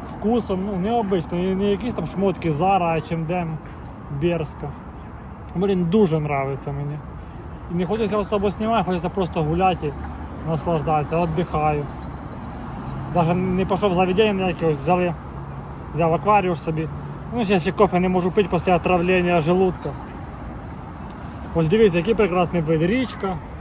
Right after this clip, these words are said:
і будівлі, блін, мости, один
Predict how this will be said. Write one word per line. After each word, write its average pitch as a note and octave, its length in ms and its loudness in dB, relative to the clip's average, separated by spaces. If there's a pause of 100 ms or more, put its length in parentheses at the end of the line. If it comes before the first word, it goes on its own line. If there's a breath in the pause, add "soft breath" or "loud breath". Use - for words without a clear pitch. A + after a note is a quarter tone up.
(540)
і D#3 40 -4 (2500)
будівлі, F3 580 -4
блін, D#3+ 300 -4
мости, G3 420 -6
один F#3+ 240 -4